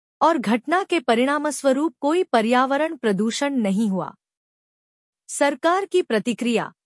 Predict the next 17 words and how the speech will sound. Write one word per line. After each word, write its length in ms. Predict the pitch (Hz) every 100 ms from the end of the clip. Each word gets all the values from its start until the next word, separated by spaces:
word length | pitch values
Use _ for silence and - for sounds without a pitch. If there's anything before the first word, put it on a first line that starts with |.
| _ _ -
राष्ट्रपति 720 | 254 339 - - 302 294 320
जो 180 | 240 269
बिडेन 380 | 190 214 254 330
ने 180 | 311 285
बाल्टीमोर 720 | 202 208 233 311 285 294 320
का 180 | 285 262
दौरा 400 | 196 196 226 285
करने 360 | 269 233 262
का 140 | 269 254
वादा 400 | 190 190 202 254
किया 300 | - 247 226
और 300 | - 247 262 -
आश्वासन 720 | 214 226 240 247 254 359 320
दिया 260 | 247 233
कि 200 | 254 294
संघीय 520 | - 247 247 254 381
सरकार 540 | 359 247 220 - 240